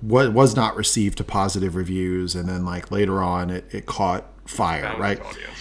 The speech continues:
Speaker 1: It,
Speaker 2: Yeah.
Speaker 1: this was not that. Like, it was released and it was on the New York Times bestseller list. It wasn't, like, the most popular book of the year or anything, but it was re-, it, it had pretty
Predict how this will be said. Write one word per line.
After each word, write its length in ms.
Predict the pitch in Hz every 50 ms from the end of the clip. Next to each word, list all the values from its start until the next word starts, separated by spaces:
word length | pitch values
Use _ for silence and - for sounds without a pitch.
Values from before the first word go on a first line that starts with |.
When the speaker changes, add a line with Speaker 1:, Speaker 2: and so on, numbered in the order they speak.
| - - -
Speaker 1:
It, 160 | - 160 139
Speaker 2:
Yeah. 60 | - -
Speaker 1:
this 200 | - 147 143 -
was 180 | 156 131 107
not 300 | 120 131 123 120 104 -
that. 320 | - 90 80 73 - - 110
Like, 220 | 110 113 113 -
it 80 | 135 139
was 240 | 147 147 139 -
released 400 | 147 135 117 110 113 107 - -
and 120 | 117 107 95
it 120 | 101 104
was 160 | 107 107 95
on 100 | 110 110
the 80 | 110 110
New 60 | 113
York 160 | 110 110 -
Times 340 | - - 98 98 101 95 -
bestseller 460 | - 95 92 - - 95 90 90 90
list. 180 | 90 95 95 -
It 60 | 147
wasn't, 340 | 143 131 156 165 185 196 170
like, 160 | 165 180 143
the 60 | 147
most 180 | 151 151 139 -
popular 380 | - 143 127 - - 135 127 113
book 180 | 98 120 117
of 80 | - 98
the 60 | 98
year 260 | 95 127 160 175 165
or 80 | 135 117
anything, 380 | 107 101 98 - 101 95 92 -
but 160 | - 214 240
it 100 | 262 -
was 180 | 208 180 170 170
re-, 180 | 196 170 -
it, 220 | - - - - 185
it 80 | 165
had 140 | 175 190 185
pretty 260 | - 165 160 139 -